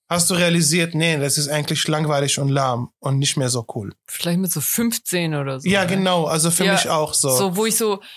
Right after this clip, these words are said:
Speaker 2: ich glaub, da auch, wurde auch das erste Mal so gezeigt, wie so Tricks gehen,
Speaker 1: Ja.
Speaker 2: irgendwann mal.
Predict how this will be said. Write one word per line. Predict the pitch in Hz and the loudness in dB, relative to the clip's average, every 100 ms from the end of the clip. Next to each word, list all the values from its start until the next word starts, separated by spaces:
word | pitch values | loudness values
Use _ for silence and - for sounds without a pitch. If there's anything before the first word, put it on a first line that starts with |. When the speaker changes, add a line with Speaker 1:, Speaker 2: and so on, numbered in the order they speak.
| - | -18
Speaker 2:
ich | - | -4
glaub, | 254 254 | -2 0
da | 254 254 | 2 2
auch, | 330 - | 0 -2
wurde | - 202 254 - | -6 -2 0 0
auch | 220 | 0
das | 220 - | -2 0
erste | 214 233 220 | 0 2 0
Mal | 226 214 | 0 0
so | 196 | -2
gezeigt, | 185 175 - 214 220 - | -4 -4 -2 0 -2 -4
wie | 185 | -4
so | 185 | -4
Tricks | - 220 170 - | -2 -2 -2 -2
gehen, | 185 196 247 311 302 151 | -2 -2 0 -2 -6 0
Speaker 1:
Ja. | 160 151 | 2 2
Speaker 2:
irgendwann | 233 233 254 247 | 2 0 0 0
mal. | 262 294 | 0 -2